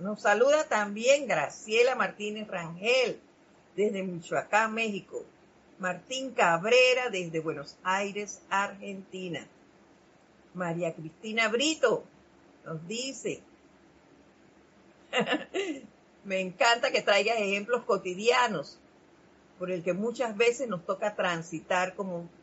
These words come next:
ciudadanos y vecinos. Me recuerda la realidad de mi pro-, de mi provincia". Ella me escribe desde Tucumán, Argentina.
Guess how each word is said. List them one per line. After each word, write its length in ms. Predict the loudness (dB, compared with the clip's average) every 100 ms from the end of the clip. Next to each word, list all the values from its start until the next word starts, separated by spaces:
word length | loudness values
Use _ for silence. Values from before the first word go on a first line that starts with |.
| _ -20
ciudadanos 760 | -8 -2 4 6 6 4 0 -4
y 80 |
vecinos. 760 | -4 -4 -4 -6 -6 -10 -16 -20 _ _ -20 _ _ _ _ _ _ _ -20 _
Me 100 | -6
recuerda 500 | -4 0 2 4 4
la 120 | 4
realidad 600 | 2 2 0 2 0 0 -2 -20 _ _ _ _ _ _ -16
de 160 | -4 -2
mi 180 | 0 -2
pro-, 380 | -2 0 0 -4 _ -8
de 160 | -4 -2
mi 140 | -4
provincia". 800 | -4 -4 -2 -6 -6 -8 -8 -8 -10 -20 _ _ _ _ _ _
Ella 300 | -10 -6 -4
me 80 | -4
escribe 400 | -6 -6 0 2
desde 380 | 4 4 4 2
Tucumán, 640 | 0 -6 -4 2 2 2 -4 -16 _ _ _ _ _ _ -6
Argentina. 640 | -2 -2 -4 -8 -10 -12